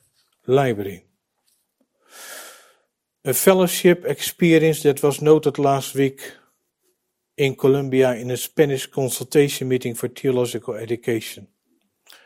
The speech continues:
And I just want to share that with you. We met with representatives from seminaries from Chile and Colombia and Ecuador, Guatemala, Honduras, Mexico and Peru. Meeting brothers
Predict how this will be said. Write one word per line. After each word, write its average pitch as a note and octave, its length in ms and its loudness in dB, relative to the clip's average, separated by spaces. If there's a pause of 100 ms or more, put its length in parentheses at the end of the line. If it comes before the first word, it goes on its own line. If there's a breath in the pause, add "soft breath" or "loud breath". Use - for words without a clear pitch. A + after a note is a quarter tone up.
(200 soft breath)
And B2 80 -6
I B2 80 0
just D3 280 0
want C3+ 180 -4
to B2 100 -4
share C3+ 240 -4
that B2 240 -8
with A#2+ 180 -6
you. A2 80 -10
We B2+ 160 -4
met D#3 300 -6 (580 loud breath)
with C3 240 -2
representatives D#3 920 0
from B2 380 -6
seminaries D#3+ 680 -2
from A#2+ 320 -8
Chile E3 480 0
and A#2 240 -12
Colombia C#3+ 580 -2
and - 200 -16
Ecuador, D3 680 -2 (680)
Guatemala, D#3+ 720 2
Honduras, D3 760 2
Mexico C#3+ 640 -2
and B2 260 -10
Peru. A#2+ 380 -2 (1080 soft breath)
Meeting D#3 680 2
brothers E3+ 500 4